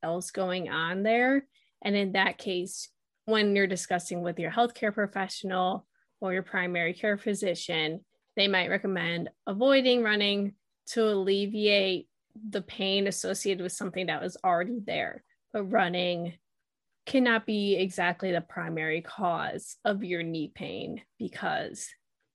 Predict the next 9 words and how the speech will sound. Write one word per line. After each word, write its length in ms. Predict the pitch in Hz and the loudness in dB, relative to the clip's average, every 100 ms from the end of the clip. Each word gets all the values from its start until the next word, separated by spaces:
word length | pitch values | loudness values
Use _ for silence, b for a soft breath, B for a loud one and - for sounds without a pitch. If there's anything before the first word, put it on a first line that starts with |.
| _ _ _ | _ _ _
it 140 | 220 | -4
kind 240 | - 196 180 | -4 -4 -4
of 100 | 170 | -2
is 140 | 185 | -4
helping 440 | - 233 233 180 | 2 2 2 -2
your 400 | 160 151 143 180 - _ _ _ _ _ _ _ _ _ _ | -2 -2 -4 -8 -12 _ _ _ _ _ _ _ _ _ _
fitness 520 | 202 - 175 - - | -8 -6 -6 -8 -10
levels 680 | 180 165 - - - - - _ _ | -6 -6 -4 -10 -10 -14 -18 _ _
before. 500 | - - - - - | -20 -10 -10 -10 -12